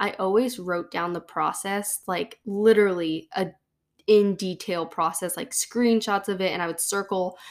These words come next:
things on how to get somewhere. I would include sample reports just so I could see it. And, oh, there was always a goal in me to never have to go back to my boss to ask him to explain something again,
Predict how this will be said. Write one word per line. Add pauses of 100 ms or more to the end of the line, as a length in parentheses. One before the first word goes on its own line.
(320)
things
on
how
to
get
somewhere.
I
would
include
sample
reports (460)
just
so
I
could
see
it.
And, (260)
oh,
there
was
always
a
goal
in
me
to
never
have
to
go
back
to
my
boss (100)
to
ask
him
to
explain
something
again,